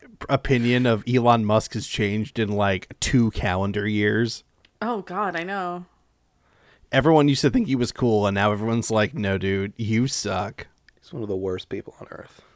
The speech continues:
Speaker 1: Yes.
Speaker 2: Yeah.
Speaker 1: And he, and he parties with Epstein. Look it up. There's a picture of them on a boat together.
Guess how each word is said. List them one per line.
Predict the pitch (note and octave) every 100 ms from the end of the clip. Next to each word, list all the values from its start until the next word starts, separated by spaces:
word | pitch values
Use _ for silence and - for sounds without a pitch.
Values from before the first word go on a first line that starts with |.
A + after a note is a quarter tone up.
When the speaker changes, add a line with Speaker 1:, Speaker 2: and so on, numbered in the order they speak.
| _ -
Speaker 1:
Yes. | A2+ F#2+ F#2 - - - _ _ _ _ -
Speaker 2:
Yeah. | F3+ E3+
Speaker 1:
And | E3 D3+
he, | C#3+ -
and | D3 -
he | A3
parties | E3 F3 E3+ F3+ D#3
with | E3
Epstein. | F#3 - - B2+ G2+ F2+ - _ _ _
Look | - D3+ F#3+
it | F#3
up. | G3+ G3 -
There's | F3 F3+
a |
picture | - F#3 G#3
of | F3+
them | F#3 F#3+
on | F#3+
a |
boat | F3 F#3+ -
together. | F3 E3+ C#3+ A2